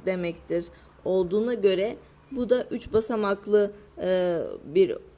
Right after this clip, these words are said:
üç basamaklı oda sayım olacak. Oda sayım x eksi yüz sekiz. Buradan bulmaya çalışalım, bakalım olacak mı? İki yüz yedi, yüz sekizi karşıya attığımda toplayalım.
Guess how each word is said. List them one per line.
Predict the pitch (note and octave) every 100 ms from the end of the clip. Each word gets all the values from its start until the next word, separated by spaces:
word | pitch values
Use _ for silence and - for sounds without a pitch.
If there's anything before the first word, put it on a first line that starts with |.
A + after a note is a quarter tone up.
| _ _ -
üç | A#3+ -
basamaklı | A#3 A3 F#3 F3+ F3
oda | E3+ F3
sayım | F3+ F#3+ E3+ E3
olacak. | E3 A3+ A#3+
Oda | G3+ G#3
sayım | A3 A3+ F#3 F3 -
x | A#3 B3 - -
eksi | G#3 G3+ G#3 G#3+
yüz | F3+ F3+
sekiz. | - F#3 E3+ A#3+ - - - - - -
Buradan | D#4+ C4 A3 A#3+ D4+ - - G#3+
bulmaya | A#3 A3 A3+ A3 A3 G#3+
çalışalım, | G3+ G3 G#3 F3+ F3+
bakalım | F3+ G3+ G3+ G3+
olacak | F#3 F#3 F#3 F3
mı? | E3+ - - - -
İki | G#3+ -
yüz | C4 B3+
yedi, | A#3+ B3 - - - -
yüz | B3 B3
sekizi | - C4 C4 A#3 C#4
karşıya | D#4 B3 C4 - A#3+ G#3+
attığımda | G3+ - F#3+ F3 F3 G#3 C#4 - - - -
toplayalım. | - A#3+ A3 A3+ G#3+ F#3 G3+